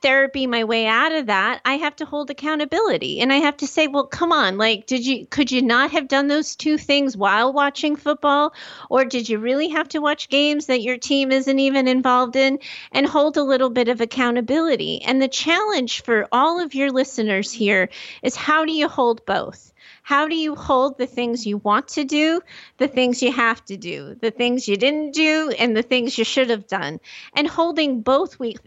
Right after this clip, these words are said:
equal importance, rather than, I think, what happens for a lot of people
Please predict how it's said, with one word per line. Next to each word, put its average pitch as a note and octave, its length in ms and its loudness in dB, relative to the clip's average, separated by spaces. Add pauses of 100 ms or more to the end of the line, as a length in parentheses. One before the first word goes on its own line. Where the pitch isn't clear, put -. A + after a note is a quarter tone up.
(140)
equal C#4 420 2
importance, A3+ 720 -2
rather C4 580 2
than, G#3 220 -2
I G3+ 120 -4
think, A#3 280 -6
what G#3 100 -2
happens G#3 460 -4
for G#3+ 140 -8
a G#3+ 60 -6
lot C4+ 300 0
of C#4+ 120 -2
people G#3+ 520 -2